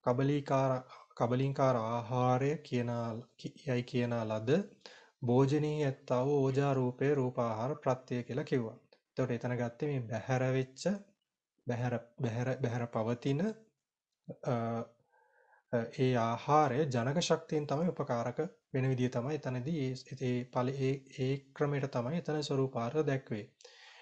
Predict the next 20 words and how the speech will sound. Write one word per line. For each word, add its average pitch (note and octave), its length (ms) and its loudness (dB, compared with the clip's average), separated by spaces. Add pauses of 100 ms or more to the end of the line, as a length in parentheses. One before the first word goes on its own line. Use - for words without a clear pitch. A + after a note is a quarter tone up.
එය D#3+ 140 6
කුසලත්‍රිකේ D#3 840 2
පටිච්ච D#3 520 -2
වාරය C3+ 340 4
හා B2 220 -4
සමවේ. A#2 460 -2 (300)
මේ, B2+ 240 -2 (260)
මේ B2+ 160 -6
කියන්නේ B2 480 -2
මේ A#2 220 -4 (300)
අපිට C3 260 -6
ඉගෙන, B2 240 0
ඉදිරියේදී C3 380 0
ඉගෙන B2+ 180 0
ගන්න C3+ 200 0
තියෙන B2+ 200 -4
කොටසක් B2 500 -4
එක B2 160 -8
කියන්නේ. B2 340 -8
ඉතින් C3+ 180 0